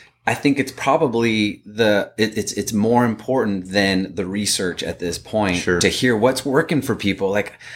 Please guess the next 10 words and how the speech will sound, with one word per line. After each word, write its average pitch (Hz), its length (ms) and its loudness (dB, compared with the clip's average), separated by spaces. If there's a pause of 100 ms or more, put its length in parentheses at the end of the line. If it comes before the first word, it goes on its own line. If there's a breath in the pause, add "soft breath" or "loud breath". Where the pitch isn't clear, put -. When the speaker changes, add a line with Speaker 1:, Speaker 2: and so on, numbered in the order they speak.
(140 loud breath)
Speaker 1:
I - 60 0
don't 143 340 2
give 131 220 0
a 135 60 -4
shit 139 360 2
anymore 98 480 0
about, 95 460 2
uh, 101 140 -4
as 101 200 2
much 110 560 2